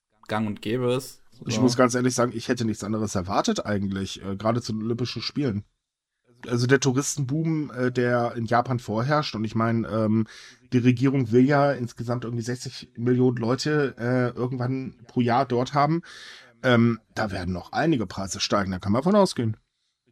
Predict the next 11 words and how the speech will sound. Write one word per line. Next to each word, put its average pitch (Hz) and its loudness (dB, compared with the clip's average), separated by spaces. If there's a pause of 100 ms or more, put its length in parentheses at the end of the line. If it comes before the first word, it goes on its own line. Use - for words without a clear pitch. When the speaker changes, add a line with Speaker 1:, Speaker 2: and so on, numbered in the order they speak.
(160)
Speaker 2:
Ich 120 0
meine, 135 2
äh, 123 2
hier, 123 4 (140)
wer, 107 -10
wer 110 -4
war 123 -2
denn 131 -4
das 107 -6
jetzt? 110 -8 (540)
Ähm, 139 0